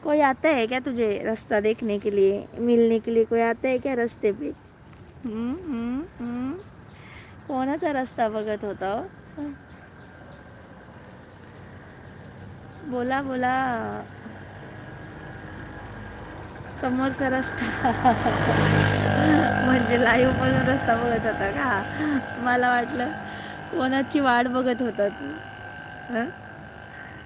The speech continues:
कोणाची वाट बघत होता? ह्या मुलीची वाट बघत होता का तू? Oh my God, हिला रस्त्यावर बघत होता. काहीच बोलायचं ऋतिकला. समोर रस्त्यावर ही जी मुलगी आहे ना, हिचा रस्ता बघत होता. रस्त्यावर हिला बघत होता ऋतिक. हो ना ऋतिक?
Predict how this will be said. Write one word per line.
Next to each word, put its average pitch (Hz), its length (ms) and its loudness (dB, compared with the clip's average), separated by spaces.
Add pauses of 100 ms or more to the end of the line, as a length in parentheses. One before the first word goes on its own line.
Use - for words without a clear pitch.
(240)
कोणाची 294 400 0
वाट 226 180 4
बघत 226 300 0
होता? 196 240 2
ह्या 233 200 4
मुलीची 285 380 4
वाट 277 180 6
बघत 277 300 2
होता 240 180 0
का 277 100 0
तू? 214 240 -2
Oh 208 460 -4
my 202 180 0
God, 202 300 2
हिला 202 220 4
रस्त्यावर 202 460 0
बघत 202 320 -2
होता. 185 300 -2 (100)
काहीच 202 260 0
बोलायचं 196 500 0
ऋतिकला. 185 640 -2 (800)
समोर 269 260 2
रस्त्यावर 254 420 4
ही 254 140 4
जी 214 120 0
मुलगी 226 400 0
आहे 226 100 4
ना, 196 140 2
हिचा 214 420 0
रस्ता 240 360 0
बघत 208 320 -2
होता. 202 320 -2 (380)
रस्त्यावर 240 480 2
हिला 240 260 4
बघत 269 340 2
होता 202 220 0
ऋतिक. 175 380 -4 (840)
हो 247 140 6
ना 277 120 6
ऋतिक? 226 360 -2